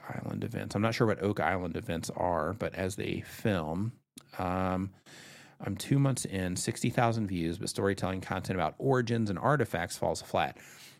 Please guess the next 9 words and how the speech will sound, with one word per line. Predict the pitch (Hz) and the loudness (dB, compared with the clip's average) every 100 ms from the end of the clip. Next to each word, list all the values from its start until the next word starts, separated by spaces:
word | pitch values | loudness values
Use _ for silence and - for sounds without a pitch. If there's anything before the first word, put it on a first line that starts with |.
| - | 0
Okay. | 151 117 - - - - - - _ _ - | 2 2 -2 -14 -20 -20 -20 -20 _ _ 0
So | - 175 | 6 6
the | 156 | 6
content | - 160 170 175 233 165 | 2 4 4 4 4 6
that | 156 156 | 4 6
is | 135 | 2
getting | 107 135 151 147 151 147 - | 4 4 6 4 0 0 2
a | 135 | 4
response, | 123 110 - - 101 120 175 - | 4 2 0 2 4 2 0 -2